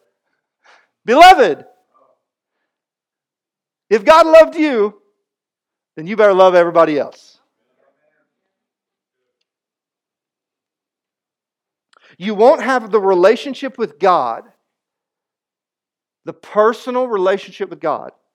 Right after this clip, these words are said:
with Jesus, with the Holy Spirit, that he paid everything for you to have,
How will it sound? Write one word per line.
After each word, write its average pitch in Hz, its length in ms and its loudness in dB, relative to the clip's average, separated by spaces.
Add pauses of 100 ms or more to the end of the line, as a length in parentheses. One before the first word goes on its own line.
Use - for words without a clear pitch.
(140)
with - 100 -20
Jesus, 117 360 -20
with - 120 -20
the - 40 -20
Holy 139 180 -16
Spirit, - 340 -20 (3250)
that 151 140 -6
he 190 140 -14
paid 185 440 -10
everything 240 880 -6 (260)
for 160 100 -16
you 156 180 -14
to - 120 -12
have, 123 420 -10